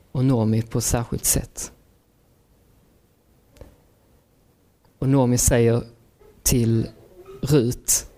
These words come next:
att vänta. "Vänta, min dotter, tills du får se hur saken utfaller. För den mannen kommer inte att ge sig någon ro förrän,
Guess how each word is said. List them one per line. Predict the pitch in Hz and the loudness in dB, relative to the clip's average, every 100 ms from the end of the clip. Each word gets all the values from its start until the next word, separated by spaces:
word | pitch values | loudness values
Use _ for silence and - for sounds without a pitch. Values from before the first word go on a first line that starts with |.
| - - 370 - - | -20 -20 -20 -20 -6
att | 131 - | -6 -4
vänta. | - 143 156 180 175 - 107 104 - - _ _ - - - - - _ _ _ _ _ _ _ _ _ - - | 0 2 2 2 -4 -6 -6 -6 -10 -20 _ _ -20 -20 -20 -20 -20 _ _ _ _ _ _ _ _ _ -20 -10
"Vänta, | - 147 185 202 139 | 0 4 4 2 2
min | 131 131 | 2 4
dotter, | 131 143 160 - 113 117 - | 4 2 0 -6 -2 -2 -6
tills | - 139 - | -2 -2 -2
du | 135 | -4
får | 143 | 0
se | - 170 131 117 143 | 2 4 4 4 0
hur | 143 | -2
saken | - 180 123 - 131 | 2 4 4 2 0
utfaller. | 135 139 - 139 120 120 - - - - - - - | 2 0 -2 -2 0 -2 -4 -8 -20 -20 -20 -20 -8
För | - 143 | -2 2
den | 165 147 | 4 4
mannen | 160 151 131 123 | 4 4 4 2
kommer | - 131 135 | 2 2 2
inte | 139 131 | 2 -2
att | 135 | 2
ge | 143 | 2
sig | 123 127 | 2 2
någon | 120 120 123 | 2 2 2
ro | 131 135 117 | 2 2 2
förrän, | - 123 127 131 | 0 0 2 2